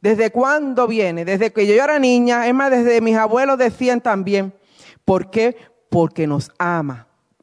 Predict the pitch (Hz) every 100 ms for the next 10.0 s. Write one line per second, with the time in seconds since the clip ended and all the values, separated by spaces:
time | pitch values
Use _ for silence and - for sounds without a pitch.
0 | _ _ _ 165 160 160 156 156 180 180
1 | 160 - 165 170 - 175 175 196 240 -
2 | 233 196 233 247 226 196 190 202 202 202
3 | 165 254 339 370 370 381 - _ _ _
4 | _ _ _ _ 185 165 - - 190 165
5 | 135 113 _ _ _ _ _ _ _ _
6 | _ - 165 165 - 190 170 147 143 180
7 | 180 208 202 214 208 220 220 208 196 170
8 | 170 - 160 156 160 190 214 - 180 -
9 | 160 156 160 165 165 151 - 240 233